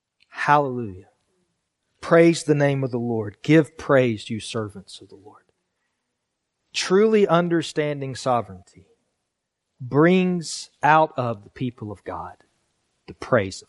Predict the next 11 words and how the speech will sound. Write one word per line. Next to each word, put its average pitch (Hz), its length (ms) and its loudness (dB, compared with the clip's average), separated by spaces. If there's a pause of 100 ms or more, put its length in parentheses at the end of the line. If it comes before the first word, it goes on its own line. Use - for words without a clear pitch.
God. - 100 -20
I - 1300 -20
want 131 60 -4
to 135 60 4
ask 131 180 2
the 127 80 -4
worship 123 360 -4
team 113 240 -6
if 104 120 -10
they'll 113 160 -6
come. 110 360 -4